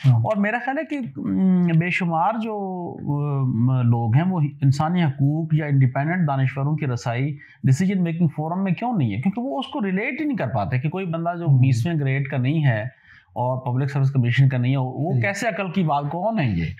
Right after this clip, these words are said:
Speaker 1: जी।
Speaker 2: ये कहाँ से? तो ये
Speaker 1: हम्म।
Speaker 2: मेरा मतलब है कि मैं एक, अ, मजमूई कल्चर जो उससे बना उसकी बात कर रहा हूँ।
Speaker 1: हम्म।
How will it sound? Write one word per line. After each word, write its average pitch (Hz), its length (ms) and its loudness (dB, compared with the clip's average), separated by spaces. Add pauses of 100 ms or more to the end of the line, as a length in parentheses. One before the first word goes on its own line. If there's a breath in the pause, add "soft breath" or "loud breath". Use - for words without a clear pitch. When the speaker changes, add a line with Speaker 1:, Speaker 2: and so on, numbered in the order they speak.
(140)
Speaker 1:
जी। 117 220 6
Speaker 2:
ये 135 160 0
कहाँ 139 300 2
से? - 140 -6
तो 233 100 -8
ये 220 140 0
Speaker 1:
हम्म। 247 100 2
Speaker 2:
मेरा 233 140 0
मतलब 233 240 -4
है 254 80 -6
कि 247 100 -6
मैं 214 260 0
एक, 202 300 -6
अ, 175 140 -4
मजमूई 165 400 0
कल्चर 165 540 -4
जो 147 140 -2
उससे 127 240 -2
बना 117 260 0
उसकी 127 340 -2
बात 85 340 -4
कर 131 80 2
रहा 117 100 2
हूँ। 113 80 2
Speaker 1:
हम्म। 110 100 0